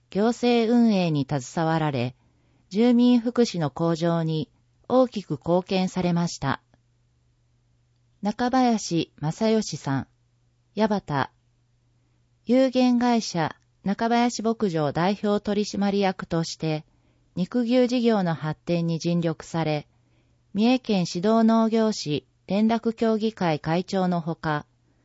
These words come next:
全国肉牛事業協同組合副理事長及び理事長として、国産牛肉需要拡大等の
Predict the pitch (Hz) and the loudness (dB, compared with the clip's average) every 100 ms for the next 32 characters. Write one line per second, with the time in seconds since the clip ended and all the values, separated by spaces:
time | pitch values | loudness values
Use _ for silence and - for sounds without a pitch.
0 | _ _ _ - 247 254 214 185 165 156 | _ _ _ -4 0 0 0 -2 -2 -2
1 | - 208 214 233 214 226 185 151 - - | -4 -2 2 2 2 0 2 0 -2 -4
2 | 214 240 247 247 233 254 233 190 147 139 | 0 2 2 2 2 2 4 2 -2 -4
3 | 165 214 220 214 220 - 147 131 _ _ | -2 0 0 -2 -4 -2 0 0 _ _
4 | - 156 170 165 160 156 147 _ _ - | -4 0 2 0 0 -2 -6 _ _ -4
5 | 185 202 240 254 214 - 165 - 143 139 | -4 -4 -2 2 2 0 -4 -4 -4 -4
6 | - _ _ _ _ _ - 190 233 240 | -6 _ _ _ _ _ -10 -2 -2 0
7 | 240 240 233 254 233 214 - 156 147 185 | 2 4 4 4 4 2 0 -2 0 2
8 | 208 - 214 208 202 202 196 214 202 165 | 0 -2 -6 -2 0 0 0 -2 0 0
9 | 151 135 | -2 -4